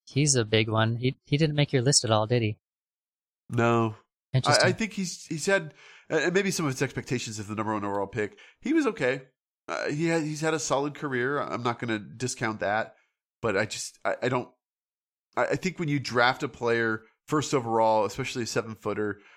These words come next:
Speaker 2: you have some pretty big expectations. Dwight Howard being drafted the year before, I just feel like he was a little bit of a, I wouldn't call him a bust, but a letdown from what we had seen from number one, number one
Speaker 1: Yeah.
Speaker 2: overalls previously.
Speaker 1: Well, for sure. But he, he ended up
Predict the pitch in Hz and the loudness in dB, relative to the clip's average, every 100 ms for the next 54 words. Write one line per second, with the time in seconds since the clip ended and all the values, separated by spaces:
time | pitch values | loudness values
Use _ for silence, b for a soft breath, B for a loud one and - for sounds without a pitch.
0 | b - 127 131 127 - 117 127 123 117 | b -6 -2 0 0 -2 -8 -6 -4 -2
1 | 104 104 - 101 101 95 98 95 - 113 | -2 -4 -8 -6 -6 -6 -8 -12 -4 -2
2 | 104 110 107 107 101 107 101 110 95 - | 0 0 0 -2 -4 -4 -4 -8 -12 -8
3 | 98 95 95 B B B 117 104 135 117 | -4 -4 -4 B B B -6 -2 0 -2
4 | 123 110 107 107 104 107 98 95 92 b | -4 -6 -4 -4 -4 -4 0 0 -2 b
5 | b 135 139 139 117 98 110 104 104 - | b -8 -2 0 -2 -2 2 2 0 -4
6 | 98 92 - b b - 110 117 123 - | -2 -2 -4 b b -2 0 4 2 4
7 | 117 107 101 110 101 98 - 104 98 - | 2 2 -2 -4 0 0 2 -2 -2 -2
8 | 110 98 92 95 95 95 92 92 92 101 | -2 -2 -4 -4 -2 0 0 -2 -6 -12
9 | - - 117 113 110 101 127 98 90 92 | -12 -2 0 2 4 4 4 4 2 0
10 | - 95 87 90 - 95 98 _ - 127 | -4 -6 -4 -8 -8 -10 -12 _ 0 0
11 | 117 143 - 107 107 131 131 135 143 _ | 4 2 2 0 0 2 4 4 0 _
12 | 165 160 - 143 135 | 2 2 4 4 4